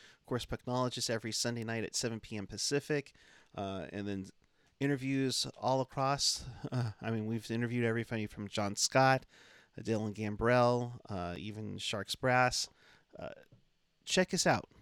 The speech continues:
We appreciate it. If, it is very important that if you haven't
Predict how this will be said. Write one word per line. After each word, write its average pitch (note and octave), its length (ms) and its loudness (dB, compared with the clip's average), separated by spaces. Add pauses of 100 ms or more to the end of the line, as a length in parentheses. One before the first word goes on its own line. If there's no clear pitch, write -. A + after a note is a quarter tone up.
(360)
We B2+ 100 4
appreciate C3 480 2
it. - 60 -4
If, - 260 -10
it C3 140 2
is C#3+ 300 -2
very D#3+ 340 -4
important A#2 640 -6
that G#2 280 0
if - 160 -10
you A2 80 -6
haven't B2 420 -2